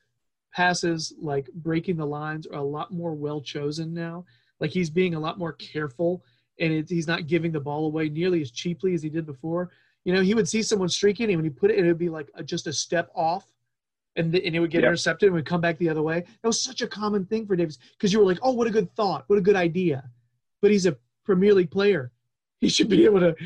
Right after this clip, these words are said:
Speaker 1: you know,
Speaker 2: He's split,
Speaker 1: that
Speaker 2: yeah.
Speaker 1: Yes.
Speaker 2: He's, he's matured a little bit, and obviously Ancelotti's bringing that out of him and, and the
Speaker 1: Yeah.
Speaker 2: backroom staff. But a few years ago, if you looked at him, when he burst on the scene,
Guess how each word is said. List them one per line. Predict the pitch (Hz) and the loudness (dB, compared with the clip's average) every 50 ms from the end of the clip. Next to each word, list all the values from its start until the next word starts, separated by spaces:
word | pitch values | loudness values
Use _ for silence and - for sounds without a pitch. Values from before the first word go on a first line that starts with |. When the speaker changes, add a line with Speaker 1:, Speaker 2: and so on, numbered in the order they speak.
| 190 - - | -16 -6 -2
Speaker 1:
you | 240 233 | 2 4
know, | 220 196 165 156 | 4 4 6 4
Speaker 2:
He's | 123 120 - | 4 2 2
split, | - - 127 127 175 | -2 0 2 4 4
Speaker 1:
that | 190 - 127 110 107 - - - _ _ _ | 6 6 6 4 2 0 -6 -16 _ _ _
Speaker 2:
yeah. | 208 175 151 143 - - - - | -4 -4 -4 -4 -8 -12 -10 -8
Speaker 1:
Yes. | 160 139 123 - | -8 -8 -8 -4
Speaker 2:
He's, | - 175 170 160 - - - | -2 -2 0 -2 -4 -8 -12
he's | 131 135 170 170 165 147 | -10 -4 -2 -2 0 0
matured | 156 160 156 - - 185 180 185 160 | 0 -2 0 2 2 2 4 4 2
a | 156 | 2
little | 143 143 107 127 | 0 0 0 0
bit, | - 220 - | 0 0 0
and | - - 131 117 - - | 0 0 -4 -6 -6 -6
obviously | 139 113 110 - - 110 104 - - _ _ _ _ _ _ - | -8 -8 -8 -10 -10 -10 -10 -10 -14 _ _ _ _ _ _ -8
Ancelotti's | 127 127 120 - 117 113 117 120 - - 113 101 - | -6 -6 -4 -2 -2 0 0 0 -2 -4 -6 -6 -4
bringing | - 113 107 104 104 101 | -4 -4 -2 -2 -4 -4
that | 95 92 87 | -2 -2 0
out | 90 98 104 - _ | 0 0 -2 -2 _
of | 123 123 | -4 -4
him | 120 | -2
and, | 117 113 104 | -2 -4 -4
and | - - 101 95 | -6 -6 -6 -6
the | - | -4
Speaker 1:
Yeah. | 127 98 95 | -2 -2 -2
Speaker 2:
backroom | 113 113 104 95 92 92 - | -2 -2 -6 -6 -8 -10 -8
staff. | _ - - 113 131 135 - _ _ _ _ _ _ _ _ _ _ _ | _ -4 -2 -2 -4 -4 -8 _ _ _ _ _ _ _ _ _ _ _
But | - 120 120 120 - - _ _ _ _ _ _ _ _ _ - | 0 2 2 2 0 -4 _ _ _ _ _ _ _ _ _ -20
a | - | -8
few | - 151 139 | -2 0 2
years | 120 117 131 131 | 2 2 0 -2
ago, | 139 139 147 143 139 | -2 0 0 0 0
if | 120 - | 0 -2
you | 131 | -2
looked | 123 127 123 - | -2 -2 -2 0
at | 131 123 120 | 0 0 2
him, | 117 110 104 - - _ _ | 0 -2 -4 -6 -10 _ _
when | - 139 143 | -4 -2 -2
he | 143 127 | -2 -2
burst | - 131 127 123 - - | -2 -2 -2 -2 -2 -4
on | 135 120 | -6 -6
the | 110 104 - | -6 -8 -8
scene, | - 107 104 98 87 | -8 -8 -8 -8 -8